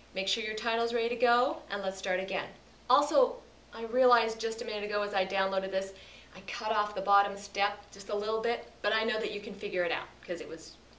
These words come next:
just a little bit. So we'll, we'll hope to do better this time. Okay, so we're gonna look at ones now that don't have common denominators. So let's start with what we already know. Let's start with a fraction.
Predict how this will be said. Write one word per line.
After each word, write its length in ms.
just 200
a 20
little 160
bit. 180
So 160
we'll, 400
we'll 140
hope 160
to 80
do 100
better 220
this 180
time. 200
Okay, 300
so 380
we're 140
gonna 200
look 220
at 260
ones 240
now 160
that 320
don't 300
have 280
common 300
denominators. 680
So 140
let's 200
start 220
with 140
what 140
we 160
already 320
know. 200
Let's 200
start 180
with 120
a 40
fraction. 480